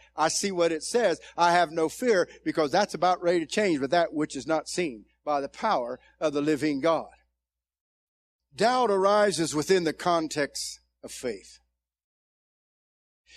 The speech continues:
It comes because of our human weakness and frailties. Doubt longs to be sure of the things in which we trust. Doubt left alone,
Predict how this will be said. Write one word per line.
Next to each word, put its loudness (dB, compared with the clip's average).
It -2
comes 2
because 2
of -4
our 2
human -4
weakness -4
and -10
frailties. -4
Doubt 2
longs 2
to -4
be -2
sure 0
of -4
the -2
things -2
in -6
which -8
we -12
trust. -8
Doubt 4
left 2
alone, 2